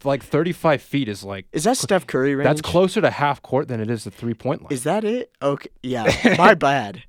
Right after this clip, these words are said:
Speaker 2: We're just saying, like, a couple steps behind college three-point line, so N B A
Speaker 1: <laughs>
Speaker 2: level three-point line. Like I said, I'm a math major. I should know this stuff.
Speaker 1: You're not a math major.
Speaker 2: I
Speaker 1: You can be, though.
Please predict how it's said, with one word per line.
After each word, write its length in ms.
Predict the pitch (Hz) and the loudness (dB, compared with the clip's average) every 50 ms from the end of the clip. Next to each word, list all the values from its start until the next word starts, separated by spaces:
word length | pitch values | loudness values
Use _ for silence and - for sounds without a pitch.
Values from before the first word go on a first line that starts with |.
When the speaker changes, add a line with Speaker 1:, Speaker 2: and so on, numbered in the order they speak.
| - - _ _ _ - - | -20 -20 _ _ _ -14 -6
Speaker 2:
We're 180 | 160 175 202 233 | -2 0 2 2
just 200 | 208 208 196 - | 2 0 -2 0
saying, 200 | - 190 165 160 | 2 2 2 4
like, 180 | 156 143 143 - | 2 0 0 -2
a 60 | 143 | -4
couple 280 | - - 175 165 - | -2 -2 -2 -2 -2
steps 280 | 165 - 156 147 143 - | -4 -2 -2 -4 -4 -2
behind 260 | - 139 120 117 117 | -4 -4 -2 -4 -4
college 420 | - - 131 127 123 120 120 - - | -6 -4 -2 -2 -2 -2 -4 -8 -8
three-point 480 | - 127 117 113 - - 113 110 80 | -8 -8 -8 -8 -8 -8 -8 -8 -8
line, 240 | - 110 104 104 107 | -6 -6 -6 -6 -6
so 160 | - - 131 | -6 -4 -2
N 140 | 110 123 147 156 | -2 -2 -2 0
B 200 | 143 160 139 135 | 0 2 2 2
A 40 | 135 | 2
Speaker 1:
<laughs> 20 | |
Speaker 2:
level 260 | 123 113 113 110 117 120 | 0 -2 -4 -4 -6 -10
three-point 560 | - - - 123 123 - - - - 117 - | -10 -10 -10 -10 -10 -10 -10 -8 -8 -8 -8
line. 300 | - - 104 104 175 - _ - - - - - - - _ _ _ _ _ _ _ _ | -8 -12 -14 -14 -16 -20 _ -20 -20 -20 -20 -20 -20 -20 _ _ _ _ _ _ _ _
Like 220 | - 185 240 - 254 | -2 -2 0 0 0
I 40 | |
said, 220 | 214 - 202 165 120 | 0 2 0 2 4
I'm 180 | 139 175 196 | 4 2 2
a 60 | 190 180 | 2 0
math 320 | 160 156 151 147 147 - | 0 2 0 0 -2 -4
major. 540 | 117 113 107 107 - - 76 - 117 _ _ _ _ - - | -6 -6 -6 -6 -8 -12 -16 -16 -18 _ _ _ _ -10 -8
I 60 | 135 | -8
should 240 | - - 170 147 131 | -6 -4 -4 -2 0
know 160 | 131 135 151 | 0 2 2
this 180 | 160 175 190 - | 2 0 -2 -6
stuff. 440 | - - 196 202 208 - - _ _ _ _ _ _ - - - _ _ - | -8 -10 -10 -10 -10 -14 -16 _ _ _ _ _ _ -20 -20 -20 _ _ -18
Speaker 1:
You're 120 | 107 101 | -16 -16
not 200 | 95 92 92 92 | -16 -16 -18 -18
a 40 | 92 | -18
math 280 | 95 95 95 95 90 - | -18 -18 -18 -18 -16 -14
major. 380 | 101 98 95 101 98 104 - _ _ - | -14 -14 -12 -14 -14 -16 -16 _ _ -20
Speaker 2:
I 80 | - - - | -16 -12 -10
Speaker 1:
You 80 | 127 120 | -10 -8
can 240 | - - 135 175 185 | -4 -4 -2 -2 -2
be, 80 | 135 | -6
though. 200 | - - - - | -8 -10 -14 -20